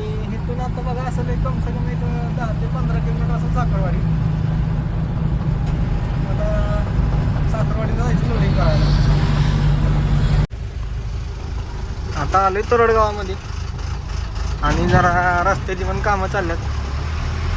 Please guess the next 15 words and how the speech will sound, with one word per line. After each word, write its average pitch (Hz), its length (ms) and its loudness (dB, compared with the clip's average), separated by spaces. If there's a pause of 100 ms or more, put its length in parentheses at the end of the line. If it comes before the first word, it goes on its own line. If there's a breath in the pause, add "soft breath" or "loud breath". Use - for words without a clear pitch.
(240)
चालला 196 220 4
आता 247 160 4
मोठा 240 340 4
रस्ता 240 200 0
करायचा 214 300 2
आपला 180 240 0 (320)
लोणंद 185 280 0
फलटण 180 320 0
रोड. 170 180 0 (3500)
चाललंय 160 300 -2
जरा 175 200 0
आता 170 240 -2
इलेक्शनचा 170 480 -4
पिरेड 165 280 -4
आहे 156 80 -6